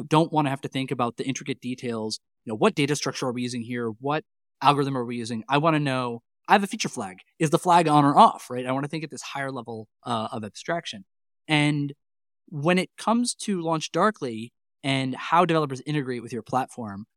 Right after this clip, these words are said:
I wanted to know, you know, you've co-, kind of told me the big sections: the S D K, A P I, control plane, data ingestion, integration. But within my code, so whether I'm, you know,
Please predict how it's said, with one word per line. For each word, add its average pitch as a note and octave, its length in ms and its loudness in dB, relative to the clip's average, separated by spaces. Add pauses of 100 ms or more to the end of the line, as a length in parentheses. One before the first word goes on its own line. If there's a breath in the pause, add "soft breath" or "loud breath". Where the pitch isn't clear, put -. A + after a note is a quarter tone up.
(120)
I C#3 80 0
wanted A3 240 4
to A3 80 -2
know, F3 200 0
you D3+ 140 -4
know, C#3 60 0
you've D3+ 180 -4
co-, G3+ 180 2
kind G3+ 180 -2
of F#3+ 60 0
told G#3 120 2
me E3+ 40 6
the C#3 80 4
big C#3 220 2
sections: A#2+ 460 -4
the B2+ 100 -8
S C3 100 -4
D C#3 100 -12
K, B2+ 260 -4
A B2+ 180 -8
P B2 160 -10
I, A2+ 280 -4
control B2+ 340 -4
plane, A2+ 360 -10
data A#2+ 180 -2
ingestion, A2+ 800 -8
integration. B2+ 560 -6 (520)
But D#3 160 4
within A3 480 2 (100)
my C#3 300 4
code, G#2 320 -8 (240)
so A#2+ 200 -10
whether B2+ 300 -4
I'm, A#2 300 -4 (220)
you B2 80 -6
know, G#2+ 160 -6